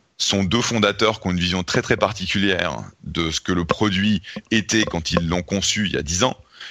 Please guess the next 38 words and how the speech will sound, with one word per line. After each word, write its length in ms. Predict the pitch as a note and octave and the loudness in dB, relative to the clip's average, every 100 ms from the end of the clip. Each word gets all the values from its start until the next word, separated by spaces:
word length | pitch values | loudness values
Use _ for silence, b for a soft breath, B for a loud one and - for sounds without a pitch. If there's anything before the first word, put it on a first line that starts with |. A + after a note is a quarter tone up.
| - | -6
Et 60 | |
c'est 160 | - F#2 | -2 -2
pour 160 | G2 - | 0 2
ça 160 | G#2 | 2
que, 320 | - E2 D#2+ - | 2 0 0 0
encore 320 | G2+ F#2+ A2+ E2+ | -2 2 2 2
à 60 | |
ce 120 | E2+ F2 | 0 0
jour, 340 | A2 C3+ C3 B _ _ | 0 0 -2 B _ _
te 100 | F#2 | -6
trimballe 420 | - F#2 G2+ G2+ | 0 2 2 0
ces, 280 | - F2+ D#2 - - | -2 -2 -2 -4 -4
cette 200 | D#2+ - - | -4 -6 -8
putain 240 | C3 B2+ | 0 2
de 80 | G#2 | 2
connerie 440 | F#2 - G#2+ G#2+ F2+ | 0 0 2 0 0
de 100 | F2 | 2
merde 360 | A2 C3+ A2+ B - | 2 2 -2 B -10
que, 80 | - - | -8 -6
où 60 | |
tu 100 | F#2 | -6
peux 100 | - | -2
pas 140 | E2+ G#2 | 0 0
mettre 120 | A#2 | 0
plus 100 | - | -4
de 40 | |
cent 60 | G2+ | -2
cinquante, 420 | G2+ G2 F2+ - | -2 -2 -4 -4
cent 240 | D#2 D#2 G#2+ | -2 0 0
quarante 260 | G2 F#2+ | 0 0
caractères 540 | F2+ D#2 E2 A2+ A#2+ A#2+ b b | 0 0 0 -2 -2 -4 b b
sur, 280 | - - F2+ | -4 -4 0
euh, 120 | D#2 | 0
sur 200 | D#2 G2+ | 0 0
un 60 | G2 | 0
tweet. 320 | F2+ - - - B | 0 -2 -4 -14 B
Parce 560 | - - - A2 - | 2 4 4 4 4
que 220 | D3 D#3 | 4 2